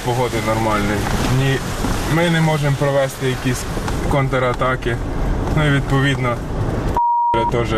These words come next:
не ведуть ніяких штурмових дій. За ізрідка там на деяких напрямках, які для них є дуже сильно важливими в Бахмуті, там якісь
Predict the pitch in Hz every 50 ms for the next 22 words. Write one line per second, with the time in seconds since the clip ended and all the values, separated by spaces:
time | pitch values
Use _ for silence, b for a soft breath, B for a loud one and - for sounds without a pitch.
0 | 107 101 - 123 120 117 120 120 117 117 123 120 117 120 120 117 120 - 127 117
1 | - - 123 123 117 120 123 123 123 123 117 - 123 131 135 127 120 - - -
2 | - - 156 135 123 127 135 135 143 139 131 123 127 123 120 - - 117 113 113
3 | 117 113 110 113 117 113 117 120 120 117 113 113 113 113 - 131 127 127 117 -
4 | 117 117 113 - - - - - - - - 117 117 117 - - - 110 110 120
5 | 120 117 110 - - 113 117 120 120 120 113 110 - 123 120 113 113 113 110 -
6 | 120 120 117 110 113 110 117 120 113 110 - 120 120 120 113 110 110 107 107 104
7 | - 120 120 120 - - 107 107 101 104 95 - 110 104 104 - - - 117 107
8 | 101